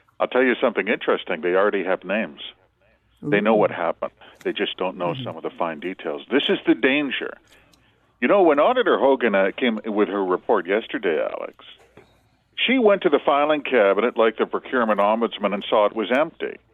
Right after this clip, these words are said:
Speaker 1: and said, "Well, we can't have that. We have rules." But what they didn't determine was whether documents were destroyed. It seems obvious the documents were destroyed. This is key.
Speaker 2: Double
Speaker 1: If
Speaker 2: control
Speaker 1: someone
Speaker 2: delete,
Speaker 1: destroys
Speaker 2: there's a way to do it.
Speaker 1: Exactly. When, when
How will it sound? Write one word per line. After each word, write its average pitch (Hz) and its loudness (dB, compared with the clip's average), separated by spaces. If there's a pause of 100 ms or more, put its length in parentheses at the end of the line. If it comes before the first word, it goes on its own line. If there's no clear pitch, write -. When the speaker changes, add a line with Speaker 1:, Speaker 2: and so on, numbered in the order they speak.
(460)
Speaker 1:
and 120 0
said, 139 4
"Well, 120 4
we 131 4
can't 185 0
have 123 0
that. 107 4
We 110 2
have 104 4
rules." 107 2 (1300)
But 127 2
what 151 2
they 160 6
didn't 233 0
determine 110 -2
was 107 0
whether 104 2
documents 98 0
were 98 0
destroyed. 90 -2 (420)
It 170 0
seems 202 2
obvious 160 2
the 127 0
documents 117 0
were 170 -2
destroyed. 92 -2
This 226 2
is 240 0
key. - -6 (920)
Speaker 2:
Double 165 2
Speaker 1:
If - -10
Speaker 2:
control 294 2
Speaker 1:
someone 269 2 (120)
Speaker 2:
delete, 202 -2
Speaker 1:
destroys 165 2
Speaker 2:
there's 139 -2
a 160 -4
way 170 -2
to 180 -4
do 202 -2
it. 156 -8 (320)
Speaker 1:
Exactly. 156 2
When, 110 0
when 139 2